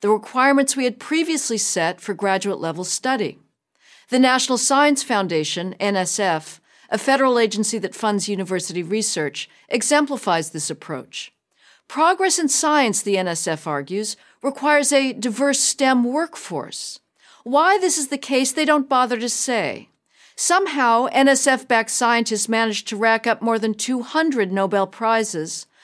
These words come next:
before the agency realized that scientific progress depends on diversity. No matter, in July twenty seventeen, it awarded one million dollars to the University of New Hampshire and two other institutions to develop a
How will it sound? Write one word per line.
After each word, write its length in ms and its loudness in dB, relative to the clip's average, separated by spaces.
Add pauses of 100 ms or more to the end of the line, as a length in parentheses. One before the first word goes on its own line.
(220)
before 420 2
the 180 0
agency 460 2
realized 500 0
that 120 -8
scientific 600 -2
progress 480 -4
depends 480 -6
on 240 -2 (280)
diversity. 840 -4 (540)
No 180 4
matter, 500 2 (360)
in 100 4
July 300 4
twenty 320 2
seventeen, 640 2
it 100 4
awarded 440 2
one 380 2
million 440 2
dollars 540 2
to 120 -6
the 80 -8
University 600 0
of 80 -4
New 100 -2
Hampshire 640 -2 (340)
and 160 0
two 200 4
other 280 4
institutions 840 -4
to 120 0
develop 440 0
a 220 2